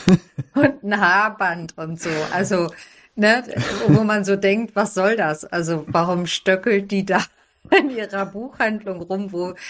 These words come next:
Speaker 2: vielleicht alle Jubeljahre mal einer kommt? Und das ist ja jetzt so, also die Buchhandlung ist ja quasi zu, es ist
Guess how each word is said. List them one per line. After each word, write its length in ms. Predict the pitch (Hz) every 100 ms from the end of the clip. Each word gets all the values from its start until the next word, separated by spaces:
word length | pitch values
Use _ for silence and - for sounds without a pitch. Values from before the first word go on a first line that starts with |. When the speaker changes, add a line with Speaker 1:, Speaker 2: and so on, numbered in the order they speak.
| - -
Speaker 2:
vielleicht 300 | 185 175 -
alle 180 | 185
Jubeljahre 640 | 196 190 170 170 180 185 160
mal 200 | 147 143
einer 320 | - 147 143
kommt? 300 | - 147 147
Und 120 | 170 170
das 160 | 180
ist 120 | 190
ja 100 | 196
jetzt 240 | 175 175 175
so, 180 | 190 233
also 260 | - 170
die 140 | 170 175
Buchhandlung 640 | 185 185 190 180 180 175
ist 160 | 170 -
ja 80 |
quasi 560 | 170 - 165 156 165 151
zu, 360 | - 208 240 302
es 200 | 190 -
ist 360 | 160 - -